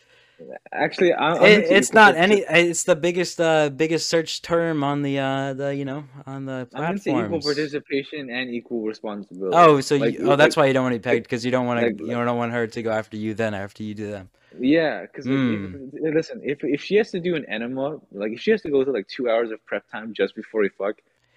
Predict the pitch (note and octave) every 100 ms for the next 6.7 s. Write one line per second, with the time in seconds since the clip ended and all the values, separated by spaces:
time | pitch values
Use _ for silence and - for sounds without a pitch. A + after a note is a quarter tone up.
0 | _ B2 F3+ F#3 F3+ C#3 A#2+ F#2+ - F3
1 | F3+ G3+ F#3 - A3 C3 C3+ - D3 E3
2 | E3 C#3+ - - - _ - - C#3 F3+
3 | - D3+ F3+ D#3+ F#3 E3+ A3+ C#4+ C#3+ D3
4 | C3+ - - D#3+ F#3 E3+ D3+ F3 A3 C4
5 | F#3+ D#3 D#3+ D3 C3+ A2 G#2+ _ _ _
6 | - - C3 C3 A#2+ A#2+